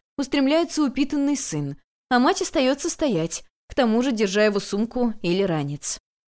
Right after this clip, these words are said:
Стоит напомнить, что склонность детей обсуждаемого характера к эгоцентризму, озабоченность своим благополучием поддерживается силой их собственных инстинктов.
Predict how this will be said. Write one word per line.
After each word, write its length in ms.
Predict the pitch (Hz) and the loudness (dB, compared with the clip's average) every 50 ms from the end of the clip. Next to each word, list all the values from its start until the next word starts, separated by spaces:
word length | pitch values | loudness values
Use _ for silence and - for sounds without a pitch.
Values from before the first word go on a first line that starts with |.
| _ _ _ _ _ | _ _ _ _ _
Стоит 300 | - - 208 196 196 208 | -2 4 6 6 6 6
напомнить, 580 | 208 196 - 277 285 233 165 147 - - - - _ _ - - - | 0 0 2 0 0 2 0 -2 -4 -6 -10 -10 _ _ -20 -20 -14
что 180 | - - - 233 | -14 -4 -4 -2
склонность 560 | 226 - - 247 226 226 214 202 202 - - - | -4 -2 0 0 0 2 2 0 -2 -4 -8 -8
детей 400 | 185 190 220 214 - 233 208 190 | -6 -6 -4 -4 0 2 2 2
обсуждаемого 680 | 185 - - 208 196 196 214 202 208 208 202 190 196 | 2 2 -4 -4 0 2 2 2 4 4 2 2 2
характера 600 | 190 - 202 208 196 - - - 165 160 160 165 - | 0 2 0 0 0 0 -2 -2 0 0 0 0 0
к 80 | - 254 | -2 0
эгоцентризму, 840 | 208 220 214 214 214 208 208 208 233 294 277 208 170 160 160 160 - _ _ _ _ | 2 2 2 2 0 0 -2 0 -2 -2 0 0 0 0 -2 -2 -6 _ _ _ _
озабоченность 720 | 247 240 247 240 233 254 254 - 226 196 185 190 - - | 2 2 4 4 4 2 0 0 0 0 -2 -2 -2 -4
своим 340 | - 196 196 190 208 208 202 | -2 0 2 2 4 2 2
благополучием 840 | 185 185 190 190 190 - 208 240 285 285 - - - 202 175 185 - - _ _ _ _ | 2 0 0 0 0 0 0 2 0 0 -2 -2 0 0 0 0 -2 -6 _ _ _ _
поддерживается 760 | - 285 247 233 277 339 302 277 302 277 302 302 - - 269 247 | 0 0 2 2 2 0 0 0 0 0 0 0 0 -2 -4 -4
силой 400 | - - 240 277 302 320 320 285 | -4 -2 -2 0 2 2 2 0
их 260 | - - 254 226 - | 0 -2 -4 -4 -4
собственных 640 | - - 202 208 - - - 240 233 240 233 - - - | -2 -2 -2 -2 -2 -6 -4 -2 -2 -2 -2 -4 -8 -6
инстинктов. 840 | - 254 247 247 - - - 302 226 175 - - - 135 - - - | -4 -2 -2 -4 -4 -4 -2 -2 -2 -2 -4 -10 -12 -12 -12 -14 -16